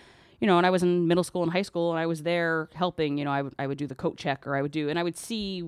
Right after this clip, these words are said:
what he was doing and what he was getting involved with, and, and I think that's kind of where it stemmed from, um, his involvement, and, you know, now he's on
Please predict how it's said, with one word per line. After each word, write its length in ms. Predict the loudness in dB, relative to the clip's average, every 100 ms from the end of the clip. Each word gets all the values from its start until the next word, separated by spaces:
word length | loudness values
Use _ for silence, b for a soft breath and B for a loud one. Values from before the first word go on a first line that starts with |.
| -12 -4
what 160 | 0
he 100 | 2
was 160 | 2 2
doing 300 | 2 2 0
and 60 |
what 100 | 0
he 40 | -2
was 100 | 0
getting 220 | 0 0
involved 380 | 0 2 0 0
with, 280 | -6 -6 -4
and, 140 | -4 -4 b b b
and 80 | b
I 20 |
think 120 | -4 -2
that's 160 | -4
kind 200 | -2 -4
of 60 | -2
where 120 | -6
it 80 | -8
stemmed 300 | -6 -6 -4
from, 180 | -8 -10 _ _ _ _ _ -8
um, 520 | -6 -4 -4 -6 -10 _ _ _
his 160 | -4 -2
involvement, 560 | -2 -2 -2 -2 -4 -4
and, 240 | -6 -8 -12 -12
you 60 |
know, 120 | -8 -6
now 160 | -6
he's 120 | -8 -8
on 320 | -8 -8